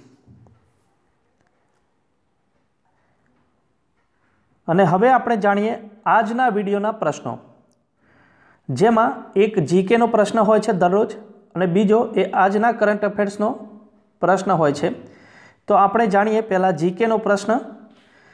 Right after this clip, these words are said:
મહાત્મા ગાંધીના અંતિમ સંસ્કાર દિલ્હીમાં રાજઘાટ ખાતે કરવામાં આવ્યા હતા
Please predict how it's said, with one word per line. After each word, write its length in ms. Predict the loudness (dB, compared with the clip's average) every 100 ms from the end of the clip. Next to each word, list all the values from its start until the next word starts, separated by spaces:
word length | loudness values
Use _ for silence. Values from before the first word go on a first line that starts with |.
| _ _ 0
મહાત્મા 640 | 2 4 4 0 0 -4
ગાંધીના 560 | 0 0 0 -2 -2 -2 -4
અંતિમ 260 | -2 -4
સંસ્કાર 460 | -2 -4 -2 0 0 0
દિલ્હીમાં 420 | 0 2 2 0
રાજઘાટ 540 | 2 2 2 0 0 -2
ખાતે 200 | -4 -2
કરવામાં 460 | -2 0 0 0 0
આવ્યા 260 | 0 0
હતા 200 | -2 -6